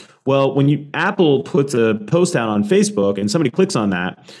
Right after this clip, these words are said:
you know, we can see that the person came from Facebook 'cause of the referrer. However, we don't know what campaign that was. We don't know whether it was a Facebook post or a Facebook ad. Um, so you add these U T M parameters to the end of the U R L.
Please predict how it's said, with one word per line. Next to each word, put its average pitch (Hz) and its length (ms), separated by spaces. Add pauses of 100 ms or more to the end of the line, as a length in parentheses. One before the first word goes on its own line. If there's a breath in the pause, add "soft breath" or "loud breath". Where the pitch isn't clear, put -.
(120)
you 139 80
know, 143 120
we 143 220
can 143 160
see 214 220
that 165 120
the 120 60
person 135 320
came 127 300
from 110 180
Facebook 110 340
'cause 117 160
of 104 80
the 95 60
referrer. 90 520 (140 loud breath)
However, 170 320
we 135 120
don't 147 120
know 127 80
what 113 160
campaign 135 480
that 143 140
was. 143 340
We 120 80
don't 120 160
know 113 160
whether 107 220
it 101 40
was 101 140
a 101 40
Facebook 147 360
post 127 320
or 98 80
a 92 40
Facebook 104 340
ad. 143 480 (360 loud breath)
Um, 110 260
so 139 100
you 127 200
add 156 220
these 127 360
U 139 180
T 143 180
M 123 160
parameters 117 720
to 127 60
the 113 160
end 131 160
of 143 60
the 127 60
U 117 220
R 98 140
L. 95 420